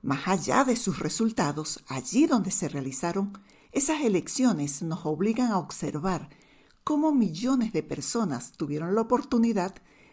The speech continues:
de ejercer su derecho al voto y votaron. Utilizaron su poder para renovar o castigar gobernantes y con su voto se convirtieron en parte de las decisiones de Estado.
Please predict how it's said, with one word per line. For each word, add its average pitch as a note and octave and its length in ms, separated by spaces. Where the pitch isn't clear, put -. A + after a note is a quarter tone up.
de F#3+ 140
ejercer F#3 600
su F3+ 220
derecho E3 420
al F#3 120
voto B3+ 480
y C4 100
votaron. D3+ 560
Utilizaron D4 600
su - 280
poder F#3 500
para F3 240
renovar F3+ 800
o G#3 220
castigar G#3 680
gobernantes F3 1040
y A3+ 120
con A#3 320
su G3+ 240
voto A#3 440
se - 240
convirtieron F#3 840
en D#3 220
parte A3 580
de E3 140
las - 300
decisiones D#3 880
de C3+ 80
Estado. - 540